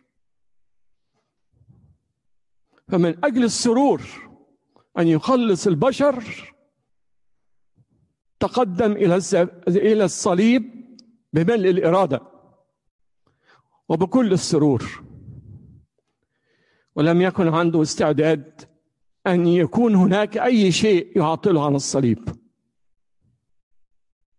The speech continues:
لما بطرس قال له: "حاشاك يا رب"، قال له: "ابعد عني يا شيطان".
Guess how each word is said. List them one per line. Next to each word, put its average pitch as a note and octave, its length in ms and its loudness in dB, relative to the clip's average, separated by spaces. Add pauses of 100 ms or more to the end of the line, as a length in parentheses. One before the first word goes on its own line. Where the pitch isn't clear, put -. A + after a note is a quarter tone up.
(640)
لما E3 240 0
بطرس G3+ 420 -2
قال A3 140 0
له: G#3+ 100 2
"حاشاك G#3+ 560 0
يا G#3+ 160 2
رب"، G#3 220 -2 (1080)
قال G3 240 -2
له: G#3 140 2
"ابعد A3 240 0
عني G3+ 280 2
يا F3+ 120 0
شيطان". E3+ 600 -4